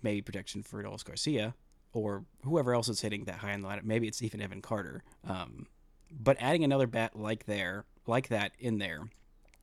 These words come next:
as a surefire thing, and as a message to those guys that would be fighting for those D H plate appearances otherwise in Langford, Duran, and Foscue, sending a message that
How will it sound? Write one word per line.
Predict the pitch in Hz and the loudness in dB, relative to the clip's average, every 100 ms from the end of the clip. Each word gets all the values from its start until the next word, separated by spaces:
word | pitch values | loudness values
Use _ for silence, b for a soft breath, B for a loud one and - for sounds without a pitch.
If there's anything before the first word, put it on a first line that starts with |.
| - 139 | -4 2
as | 127 | 4
a | |
surefire | 117 143 131 135 107 104 | 4 2 4 4 4 2
thing, | 123 110 95 110 - b b b 131 | 0 0 0 -4 -8 b b b 4
and | 127 123 117 - | 8 8 6 4
as | 127 120 | 6 6
a | 117 | 6
message | 117 175 165 113 113 - | 6 4 4 0 0 -2
to | - 123 110 107 104 b b b b - | 2 4 4 2 -4 b b b b 2
those | 127 113 - | 6 6 6
guys | 104 92 98 - - - - _ _ - | 4 4 2 0 -2 -6 -20 _ _ 0
that | 107 | 4
would | 120 | 4
be | 113 | 4
fighting | 104 101 101 101 | 2 0 0 -2
for | 104 104 | -6 -4
those | 104 104 | -4 -4
D | 110 104 | -2 -2
H | - | -2
plate | 113 98 | -2 -2
appearances | 95 98 95 95 104 | -2 -4 -4 -6 -2
otherwise | 101 98 90 104 - - | -2 -2 -6 -6 -6 -2
in | 123 110 104 107 - | 2 4 2 -2 -2
Langford, | 107 98 104 90 90 110 b b b b b - | -2 -2 -4 -6 -6 -12 b b b b b 0
Duran, | 117 101 90 76 90 117 - - - _ - - | 2 4 0 -2 -8 -12 -18 -20 -20 _ -20 -10
and | 98 82 | -6 2
Foscue, | 131 139 - 92 67 120 - - _ - _ _ - - - | 4 4 2 -4 -4 -12 -14 -20 _ -20 _ _ -20 -10 4
sending | 139 135 120 | 8 8 8
a | |
message | 120 113 117 107 | 6 4 2 -2
that | 110 98 | 0 -2